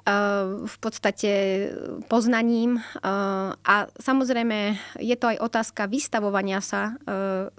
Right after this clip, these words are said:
trebárs určitým pachom. O tom píšu aj prírodní vedci, aj antropológovia. To má obrovský vplyv na to, e, aj ako vôbec sme schopní vnímať určité pachy alebo určité vôbec všeobecne vnemy. E,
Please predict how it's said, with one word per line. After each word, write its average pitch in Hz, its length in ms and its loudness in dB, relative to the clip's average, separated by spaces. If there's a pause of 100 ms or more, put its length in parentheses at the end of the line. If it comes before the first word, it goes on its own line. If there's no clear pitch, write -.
(120)
trebárs 196 400 0
určitým 202 480 -4
pachom. 190 320 0 (480)
O - 80 2
tom 269 240 4
píšu 254 240 -2
aj 202 160 2
prírodní 247 400 0
vedci, 240 240 0
aj 196 160 2
antropológovia. 254 880 0
To 226 80 2
má 220 100 4
obrovský 254 520 2
vplyv 226 240 -2
na 190 160 0
to, 269 340 -2 (400)
e, 190 560 -2 (240)
aj 240 360 2 (280)
ako 226 300 0
vôbec 233 440 0
sme 233 360 0
schopní 233 560 0
vnímať 196 500 0
určité 202 400 -4
pachy 190 480 -2 (260)
alebo 196 320 -2
určité 214 400 -4
vôbec 202 240 0
všeobecne 208 640 -2
vnemy. 190 320 0
E, - 40 -10